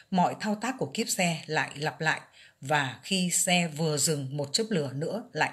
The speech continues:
nháng lên. Chiếc M bốn mốt ở đường băng lập tức bốc cháy. Tuy nhiên, hai phát đạn pháo bắn gần như cấp tập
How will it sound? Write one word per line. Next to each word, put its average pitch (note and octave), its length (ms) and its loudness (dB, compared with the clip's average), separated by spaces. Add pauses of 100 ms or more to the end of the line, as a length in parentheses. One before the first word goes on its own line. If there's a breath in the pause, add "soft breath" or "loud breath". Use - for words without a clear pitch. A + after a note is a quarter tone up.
nháng D#3 280 -4
lên. F3+ 240 0 (520 loud breath)
Chiếc A3 280 -2 (160)
M E3 40 2 (160)
bốn F3+ 200 0
mốt C4 120 4 (160)
ở C#3 220 -4
đường C#3 280 -4
băng D#3 260 -4
lập D#3 200 -4 (120)
tức - 280 -6
bốc F#3+ 180 -2
cháy. E3 260 -2 (880 soft breath)
Tuy F3 120 2
nhiên, D#3+ 360 -2 (300 loud breath)
hai F#3 160 2
phát A3 140 -2
đạn F3+ 260 2
pháo E3+ 280 -4
bắn F3+ 280 -4
gần E3 240 2
như E3 120 0
cấp - 240 -6
tập - 220 -4